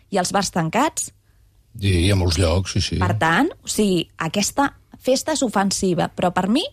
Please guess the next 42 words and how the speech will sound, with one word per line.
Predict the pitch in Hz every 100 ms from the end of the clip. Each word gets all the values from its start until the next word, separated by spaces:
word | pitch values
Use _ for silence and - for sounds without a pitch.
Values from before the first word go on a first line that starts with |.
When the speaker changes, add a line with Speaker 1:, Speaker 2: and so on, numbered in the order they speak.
| - _ - - - -
Speaker 1:
lo | 196
més | 196 277
ofensiu | 339 254 240 196 - 214 330 _ -
és | 220 -
que, | 185
a |
més, | 175 277 311
els | 277 -
premis | 240 247 233 -
que | 165
es | 160
van, | 165 202 208
que | 170
es | 170
van | 185
donar, | 214 170 214 269 - -
que | -
per | 180 170
això | - 190
s'excusava | 247 226 - 180 185 185 170 170 - - -
el | 170
ministre | 180 190 - 175
Illa | 202 180 170
i |
deia, | 175 170
"És | 165
que | -
és | 240
un | 220
acto | 208 214
institucional | 196 - 196 180 - 175 233 240
y |
yo | 170
fui | 196 254
porque | 254 214 180
se | -
le | 220
iba |
a | 254
hacer | 240
un | 226
reconocimiento | 196 190 185 175 175 220 233